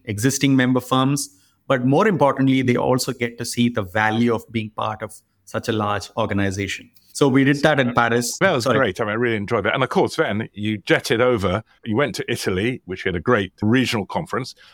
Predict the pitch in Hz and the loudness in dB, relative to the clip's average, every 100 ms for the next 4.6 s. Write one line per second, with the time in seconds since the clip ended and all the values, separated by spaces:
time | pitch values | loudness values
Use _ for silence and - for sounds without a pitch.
0 | _ 110 151 151 139 143 135 147 143 151 | _ -2 0 0 0 0 2 0 0 -4
1 | 135 185 165 - 165 139 117 98 101 - | 0 0 0 2 0 2 0 -2 -2 -4
2 | 117 127 - _ 131 131 131 135 - - | -4 -4 -6 _ -2 0 0 0 0 0
3 | 220 - 104 - - _ - 190 202 175 | 2 2 0 -2 -14 _ -2 2 2 2
4 | 277 277 175 190 202 | 0 2 2 2 0